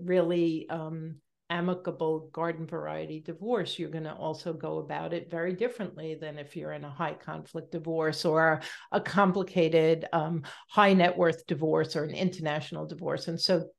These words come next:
taking all of these aspects into consideration, and,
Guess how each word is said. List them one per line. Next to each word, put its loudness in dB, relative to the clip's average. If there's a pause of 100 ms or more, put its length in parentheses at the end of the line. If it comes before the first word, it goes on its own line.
taking 4
all 8
of 2
these -2
aspects -4
into -10
consideration, 0 (400)
and, 4